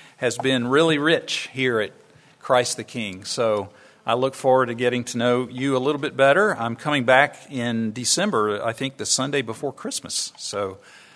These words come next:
that'll be great, and it'll be great to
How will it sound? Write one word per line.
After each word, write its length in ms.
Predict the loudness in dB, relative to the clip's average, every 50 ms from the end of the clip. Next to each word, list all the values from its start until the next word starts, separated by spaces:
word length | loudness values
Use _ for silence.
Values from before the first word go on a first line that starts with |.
| _ _ _
that'll 220 | -2 0 2 2 0
be 120 | -2 -6
great, 480 | -6 -4 -2 -2 -2 -4 -6 -12 -16 -18 -20 -20 -16 -12
and 160 | -10 -8 -6
it'll 160 | -6 -6 -6 -8
be 140 | -8 -10
great 360 | -8 -6 -4 -4 -4 -4 -6 -10
to 320 | -10 -8 -8 -8 -10 -10